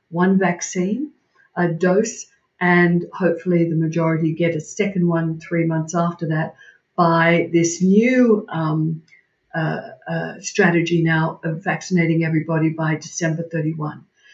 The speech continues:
So we, uh, need about a hundred and thirty-three thousand injections per day. So at the moment, we're only doing,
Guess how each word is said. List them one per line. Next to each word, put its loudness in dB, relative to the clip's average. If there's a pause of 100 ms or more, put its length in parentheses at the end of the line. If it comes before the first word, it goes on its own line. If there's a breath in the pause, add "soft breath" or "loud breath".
(180 soft breath)
So 0
we, 2 (380)
uh, 0
need 4
about 0
a -2
hundred 0
and -2
thirty-three 2 (120)
thousand -4
injections -4
per -2
day. -10 (500)
So 0
at 0
the 0
moment, 2
we're 0
only 2
doing, -2